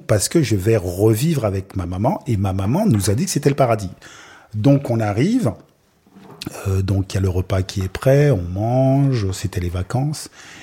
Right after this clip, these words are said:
Et l'école commence. Et donc, euh, c'était à Bois-Colombes.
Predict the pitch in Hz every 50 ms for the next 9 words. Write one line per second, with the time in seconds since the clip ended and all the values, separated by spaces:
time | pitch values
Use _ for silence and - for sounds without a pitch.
0 | - - 113 110 107 110 104 - 185 208 - - 160 147 120 123 - - - -
1 | - _ _ _ _ _ _ _ _ _ _ - - 104 98 113 120 131 143 139
2 | - - 110 107 107 - - 98 - 101 92 95 98 92 - - 92 98 117 151
3 | 208 214 160 98